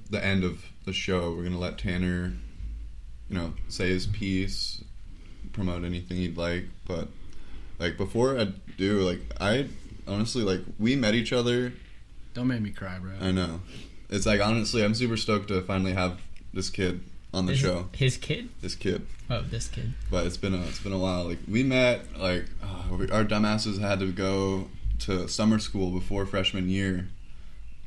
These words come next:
Speaker 1: And that's where we met. And we just honestly, like, we just knew it's like, all right, we both kinda have, like, the same struggles. We're both funny, we're both chill.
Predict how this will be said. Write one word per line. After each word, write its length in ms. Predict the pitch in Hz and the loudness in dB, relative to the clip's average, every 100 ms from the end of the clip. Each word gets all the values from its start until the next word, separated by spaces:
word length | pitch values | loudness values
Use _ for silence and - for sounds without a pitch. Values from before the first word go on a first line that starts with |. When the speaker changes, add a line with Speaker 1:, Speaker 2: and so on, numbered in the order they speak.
| - | -4
Speaker 1:
And 280 | 95 90 87 | -2 -2 -2
that's 160 | 92 101 | -2 0
where 100 | 98 | 2
we 160 | 92 | 2
met. 280 | 95 104 - - 98 | 4 2 0 -4 -4
And 80 | |
we 100 | 95 | -2
just 200 | 92 95 | 0 0
honestly, 460 | 98 98 92 104 98 | 0 0 0 2 4
like, 280 | 87 87 82 - - | 4 2 -2 -4 0
we 120 | 104 | 2
just 160 | 107 107 | 4 6
knew 320 | 104 113 104 | 6 6 4
it's 100 | 101 | 2
like, 140 | 98 | 2
all 80 | 98 | 4
right, 240 | 95 92 - - | 4 2 -2 -2
we 120 | 110 | 2
both 220 | 107 104 | 4 2
kinda 180 | 123 107 | 2 2
have, 140 | 107 104 | 2 2
like, 120 | 101 | 0
the 60 | 101 | -2
same 280 | 107 98 | -2 -2
struggles. 680 | 101 101 98 98 101 - - - - - - - - - | 0 0 2 2 0 -4 -8 -10 -12 -12 -10 -10 -12 -6
We're 80 | 95 | 2
both 280 | 98 101 101 | 4 2 2
funny, 380 | 95 98 101 101 | 0 0 -2 -4
we're 60 | 95 | 0
both 220 | 95 - | 0 0
chill. 560 | - 101 98 95 95 | 0 2 4 2 0